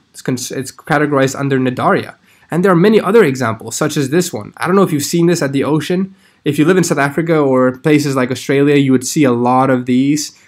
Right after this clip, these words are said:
Okay, these are pretty dangerous, and they're also considered an animal. They're pretty poisonous, pretty venom-, venom-, venomous. Um, then, yeah, this is basically the same picture that I,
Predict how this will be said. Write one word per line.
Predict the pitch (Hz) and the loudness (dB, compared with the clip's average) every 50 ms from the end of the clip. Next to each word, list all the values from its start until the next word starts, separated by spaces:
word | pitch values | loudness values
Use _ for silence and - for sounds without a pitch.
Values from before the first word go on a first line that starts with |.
| _ - | _ -10
Okay, | - 131 - 131 131 | -10 -4 -2 -2 2
these | 131 147 160 139 | 2 2 2 2
are | 143 123 | 0 -2
pretty | - - 170 165 151 | -2 0 0 0 0
dangerous, | 135 135 131 139 143 147 151 165 170 165 - | 2 0 0 0 0 -2 -2 -2 -4 -4 -6
and | - 139 139 131 | -6 -6 -4 -2
they're | 135 139 | -2 -2
also | 107 175 208 202 - 165 | -2 -2 -2 -2 -2 -4
considered | - 147 123 117 - 123 110 117 117 | -2 -4 -4 -4 -6 -6 -6 -6 -4
an | 127 | -4
animal. | 127 139 139 127 110 107 | -4 -2 -2 -2 -4 -4
They're | 117 123 | -6 -6
pretty | 120 - 170 160 - | -2 0 -2 -2 0
poisonous, | - 175 175 143 - 110 107 - - | 0 0 0 0 -2 -4 -10 -12 -8
pretty | - 160 151 139 | -2 0 0 0
venom-, | 135 135 135 120 110 - - - - - | 0 0 -2 -2 -4 -8 -14 -16 -10 -6
venom-, | 139 139 139 - 127 127 | -4 -4 -4 -4 -6 -4
venomous. | 131 139 143 135 120 - - - - - - _ _ _ _ _ _ _ _ _ _ _ _ _ _ _ _ - | -2 0 0 0 -2 -4 -8 -14 -14 -16 -16 _ _ _ _ _ _ _ _ _ _ _ _ _ _ _ _ -6
Um, | 143 135 131 131 127 127 127 127 127 127 | -2 -2 0 0 0 -2 -2 -2 -4 -2
then, | 127 131 127 127 | -2 -2 -2 -2
yeah, | 120 135 120 117 | -2 -2 -4 -2
this | 120 135 135 143 | -2 -2 -2 -2
is | 151 135 | -4 -2
basically | 135 135 139 135 - 143 139 135 131 127 | 0 0 0 0 -2 -4 -2 0 -2 -2
the | 123 117 | -2 -4
same | - - - 147 139 139 135 | -8 -4 -2 -2 -2 -2 -2
picture | 135 151 127 120 - - 170 190 196 190 | -2 -4 -4 -4 -4 -4 -4 -6 -6 -6
that | - 120 | -6 -6
I, | 117 113 | -4 -4